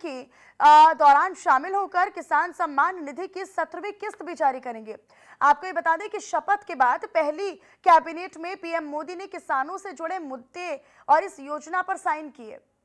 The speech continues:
माना ये जा रहा है कि मोदी सरकार किसानों को लेकर काफी चिंतित है और इसी कड़ी में सत्रहवीं किस्त में प्रधानमंत्री देश के नौ करोड़ साठ लाख किसानों के खाते में पीएम किसान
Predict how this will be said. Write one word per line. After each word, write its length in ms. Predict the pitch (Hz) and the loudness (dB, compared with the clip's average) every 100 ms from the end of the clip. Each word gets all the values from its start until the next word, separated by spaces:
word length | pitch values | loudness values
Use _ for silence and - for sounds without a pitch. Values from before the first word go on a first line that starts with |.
| _ _ _ 262 | _ _ _ -2
माना 280 | 294 370 453 | 2 4 2
ये 160 | 392 | -2
जा 180 | 320 294 | 0 0
रहा 220 | 247 240 | 0 -2
है 160 | 247 381 | -6 -6
कि 140 | 370 | -8
मोदी 280 | 320 370 403 | -8 -8 -8
सरकार 440 | 339 285 254 269 | -8 -4 -2 -2
किसानों 420 | 320 339 320 294 339 | -4 -4 -2 -2 -6
को 100 | 330 | -10
लेकर 280 | 311 302 | -8 -8
काफी 280 | 285 247 247 | -4 -4 -6
चिंतित 460 | 247 403 359 349 311 | -16 -14 -12 -10 -6
है 220 | 294 294 _ _ - | -8 -8 _ _ 0
और 160 | 349 370 | 2 2
इसी 240 | 370 403 | 0 -8
कड़ी 240 | - 302 269 | -4 -6 -6
में 160 | 339 | -10
सत्रहवीं 500 | 403 359 339 330 370 | -6 -2 -2 -6 -12
किस्त 320 | 370 349 - | -10 -14 -14
में 200 | 311 320 | -12 -12
प्रधानमंत्री 880 | 349 294 302 339 339 302 330 262 - _ - - | -8 -6 -2 -4 -6 -12 -14 -18 -20 _ -20 -16
देश 360 | 233 320 392 - | -10 -8 -8 -10
के 220 | 381 392 | -10 -10
नौ 320 | 302 262 392 | -4 0 0
करोड़ 380 | 403 339 330 370 | 0 -6 -6 -10
साठ 460 | - - 294 381 269 | -6 0 0 -2 -8
लाख 460 | 254 247 359 - - | -4 -2 -2 -6 -16
किसानों 440 | 294 262 294 381 | -4 -2 -2 -6
के 140 | 359 | -12
खाते 380 | 311 277 277 359 | -8 -4 -4 -6
में 260 | 339 302 254 _ _ _ _ - | -12 -12 -14 _ _ _ _ -12
पीएम 280 | 330 349 403 | -6 -4 -4
किसान 640 | 415 - 339 349 311 370 | -8 -14 -8 0 0 0